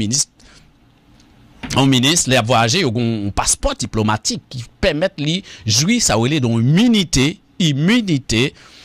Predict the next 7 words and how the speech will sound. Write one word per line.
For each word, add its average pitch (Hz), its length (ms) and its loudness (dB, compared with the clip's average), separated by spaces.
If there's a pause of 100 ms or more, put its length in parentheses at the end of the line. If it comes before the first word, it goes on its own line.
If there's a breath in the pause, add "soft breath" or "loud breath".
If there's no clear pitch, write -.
(220 loud breath)
ok, 135 320 0
diplomatik, 143 800 -2
e 117 80 2 (200)
sou - 200 -6
tout - 260 -8
planèt 131 480 0
Tè. 226 120 0